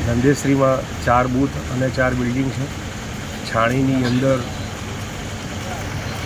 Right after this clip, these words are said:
પાંચ બિલ્ડિંગ અને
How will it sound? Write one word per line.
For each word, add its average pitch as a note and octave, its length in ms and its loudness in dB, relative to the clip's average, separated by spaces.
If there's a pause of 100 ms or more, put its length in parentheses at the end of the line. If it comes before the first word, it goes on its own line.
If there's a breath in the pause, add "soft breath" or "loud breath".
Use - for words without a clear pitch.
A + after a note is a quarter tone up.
(600)
પાંચ C3 240 6 (1160)
બિલ્ડિંગ B2 360 4 (320)
અને B2 400 4